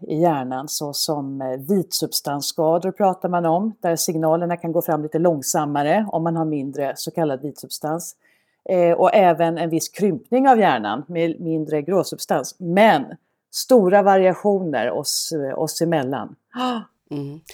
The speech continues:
Speaker 2: Men, men, men vad är det som händer när det blir så där? För det kan, kan jag inte komma ihåg när jag var yngre i alla fall. Att plötsligt så letar man efter glasögonen som sitter på huvudet, eller?
Speaker 1: Just det, just det.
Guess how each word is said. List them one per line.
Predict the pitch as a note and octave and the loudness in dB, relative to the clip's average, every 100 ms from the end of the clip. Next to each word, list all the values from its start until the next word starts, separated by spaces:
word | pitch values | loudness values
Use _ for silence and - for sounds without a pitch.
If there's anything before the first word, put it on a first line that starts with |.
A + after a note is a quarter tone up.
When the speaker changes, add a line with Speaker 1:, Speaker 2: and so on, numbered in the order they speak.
| - - | -20 0
Speaker 2:
Men, | B3+ A3+ | 2 2
men, | B3 | 2
men | B3 | 2
vad | B3 | 4
är | B3+ | 4
det | A#3+ | 4
som | B3+ A#3+ | -2 -2
händer | C4+ B3+ G#3 F#3+ | 0 0 -2 0
när | G3 | 0
det | G3 | 0
blir | F#3+ G#3+ F#3+ | -2 -4 -4
så | - | -4
där? | D3+ D3 | -2 -2
För | - | -4
det | F3 A3 - - - | -2 -2 -2 -6 -8
kan, | - F3 | -2 0
kan | E3+ F#3 | 0 0
jag | F3+ | 2
inte | D3+ - D3+ | 0 -4 -10
komma | - C#3 | -6 -4
ihåg | C3 A2+ A#2+ | -2 -2 -4
när | |
jag | A#2 | -4
var | A#2+ - | -4 -2
yngre | F3 C3 G#2 - | -4 -4 -6 -6
i | |
alla | E2+ - | -6 -6
fall. | - - D3 - - - | -6 -6 -8 -12 -20 -10
Att | - E3+ | -8 -4
plötsligt | F3+ E3+ - D3+ | -2 -2 -4 -6
så | - | -4
letar | D3+ C3+ C#3 | -2 -2 -2
man | C3 A#2 | -2 -2
efter | A#2+ - | -4 -4
glasögonen | C3 A#2+ A2+ A2 A2+ A2+ A2+ | -2 0 0 -4 -4 -4 -6
som | A2+ A2+ | -8 -8
sitter | - B2 - - | -8 -10 -12 -10
på | A2+ | -6
huvudet, | B2 A2 F#2+ F#2 - G2+ | -4 -6 -6 -10 -8 -6
eller? | F#2+ G2+ C3+ - | -6 -6 -10 -10
Speaker 1:
Just | F#3+ G#3+ F#3+ - | 4 4 4 2
det, | F#3+ | 4
just | G3+ - E3+ | 4 2 -2
det. | D3 | -4